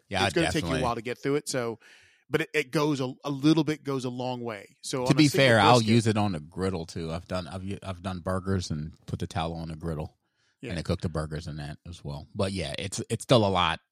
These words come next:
Speaker 1: You know, I still have a little bit left. I definitely have to get some more for this cook. Um, but, uh, yeah, it took, it took a while
Speaker 2: All right.
Speaker 1: to go through it. So yeah.
Speaker 2: All right.
Speaker 1: Good
Speaker 2: So yeah,
Speaker 1: point.
Speaker 2: I, like I said, my, my only, my only tip there is if you're, if you're looking at it like, "Man, I don't,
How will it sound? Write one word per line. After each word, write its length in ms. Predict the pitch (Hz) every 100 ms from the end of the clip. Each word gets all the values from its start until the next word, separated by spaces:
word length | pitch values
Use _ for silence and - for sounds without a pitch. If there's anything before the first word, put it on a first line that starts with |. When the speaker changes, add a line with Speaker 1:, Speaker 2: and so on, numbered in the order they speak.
| _
Speaker 1:
You 80 | 95
know, 80 | 82
I 100 | 85
still 260 | - 113 98
have 160 | 92
a 40 | 82
little 220 | 92 90
bit 120 | 82
left. 240 | 82 82 90
I 80 |
definitely 280 | 98 107 107
have 80 | 90
to 60 | 82
get 140 | 87
some 120 | -
more 140 | 82 82
for 160 | -
this 140 | 85 87
cook. 240 | - 92 _ _ _ _ _ _ _ -
Um, 360 | - 90 78 78
but, 260 | 80 78 -
uh, 260 | 80 76 76 _ -
yeah, 180 | 95 78
it 180 | 98
took, 140 | - 113
it 120 | 101
took 160 | 104 92
a 60 |
while 280 | 76 67 - _ _ _ _ _ _ _
Speaker 2:
All 80 | 110
right. 100 | 95
Speaker 1:
to 100 | 98
go 160 | 85 82
through 220 | 67 65
it. 80 | - -
So 200 | - 76
yeah. 160 | 58 - _ _ _ _ - -
Speaker 2:
All 60 |
right. 120 | 107 -
Speaker 1:
Good 40 | -
Speaker 2:
So 100 | 139
yeah, 280 | 131 117 117
Speaker 1:
point. 200 | 156 156
Speaker 2:
I, 20 |
like 100 | 160
I 60 | 151
said, 180 | 143 127
my, 200 | 143 143
my 200 | 151 147
only, 380 | 139 135 131 135 _ _
my 200 | 151 139 139
only 160 | 127
tip 280 | - - 143
there 280 | - 117 113
is 300 | 113 110 104 127
if 160 | 117
you're, 460 | 127 127 123 117 107 - _ _
if 140 | - -
you're 100 | 135
looking 280 | 143 151 135
at 100 | 131
it 40 |
like, 180 | 113 117
"Man, 240 | 117 110
I 80 | 113
don't, 220 | 110 107